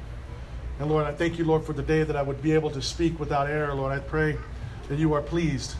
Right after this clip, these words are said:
that you are pleased. And we know what happens to those and how swift destruction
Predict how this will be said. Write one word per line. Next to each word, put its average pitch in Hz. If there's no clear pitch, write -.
that 139
you 151
are 147
pleased. 143
And 127
we 156
know 160
what 147
happens 143
to 143
those 139
and 123
how 131
swift 160
destruction 139